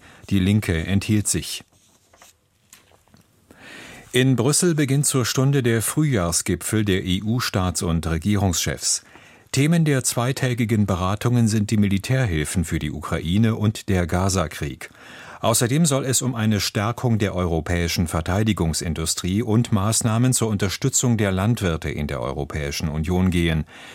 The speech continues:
Weiteres Thema ist der Erweiterungsprozess. Der hohe Repräsentant der Vereinten Nationen für Bosnien-Herzegowina, Schmidt, sieht in den von der E-U-Kommission vorgeschlagenen Beitrittsverhandlungen mit dem Land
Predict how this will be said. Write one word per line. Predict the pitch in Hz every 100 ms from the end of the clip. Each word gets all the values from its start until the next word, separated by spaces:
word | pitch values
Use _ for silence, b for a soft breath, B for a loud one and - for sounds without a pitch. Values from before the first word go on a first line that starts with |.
| B -
Weiteres | 82 87 92 101 98 -
Thema | 110 101 95
ist | 95 95 -
der | 98 87
Erweiterungsprozess. | 90 92 104 107 90 85 - - - 73 - - - - _ _ _ B B B B B B B B
Der | 117 113 107
hohe | 117 143 120
Repräsentant | 107 104 101 95 92 87 104 156
der | 131
Vereinten | 98 95 90 - 90
Nationen | 82 - 101 104 110 98
für | - 85
Bosnien-Herzegowina, | 78 101 - 113 85 85 - 82 98 110 90 80 78
Schmidt, | - 87 101 139 -
sieht | - 95 120 127
in | 131 117
den | 113 123 135
von | - 113
der | 110
E-U-Kommission | 95 101 107 - 110 101 - 104
vorgeschlagenen | - 98 90 - 87 80 85 80 80
Beitrittsverhandlungen | 80 101 - 98 - 80 92 92 92 87
mit | 85 85
dem | 85
Land | 85 85 90